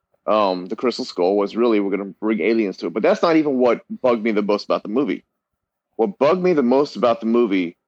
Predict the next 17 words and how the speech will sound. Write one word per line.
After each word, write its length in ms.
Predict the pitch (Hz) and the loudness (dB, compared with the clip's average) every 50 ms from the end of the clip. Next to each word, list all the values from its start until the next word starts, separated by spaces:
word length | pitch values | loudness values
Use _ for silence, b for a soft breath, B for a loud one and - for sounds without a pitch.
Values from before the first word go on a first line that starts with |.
| _ _ _ _ _ - | _ _ _ _ _ -2
was 240 | 104 120 123 110 - | 0 0 0 0 0
the 140 | 120 123 107 | 2 2 2
amount 480 | 98 107 110 117 131 151 156 151 - _ _ - | 2 2 0 0 2 2 0 -2 -4 _ _ -2
of 140 | 120 110 | -2 -2
C 300 | - - - - 147 147 | -4 -4 -4 -2 -2 0
G 260 | 135 123 135 135 120 117 | 0 0 2 2 4 4
I 280 | 110 107 107 101 98 | 4 4 2 2 0
George 420 | - - - 113 113 113 104 - - | -2 -2 -2 0 0 0 0 -2 -4
Lucas 460 | 110 113 110 101 104 95 95 - - - _ _ _ _ - | -2 -2 0 0 -2 -4 -4 -6 -12 -20 _ _ _ _ 0
thought 200 | 120 110 110 101 | 2 2 2 2
he 240 | 110 120 113 - - _ - | 2 0 0 0 -2 _ -6
had 240 | 123 123 123 113 101 | -2 0 0 0 0
to 80 | 110 | -2
have 240 | 95 92 104 104 90 87 | -2 0 0 0 -2 -2
in 60 | 87 | -4
that 160 | 92 80 - | -6 -4 -4
movie. 280 | 76 76 - - - | -6 -8 -10 -10 -14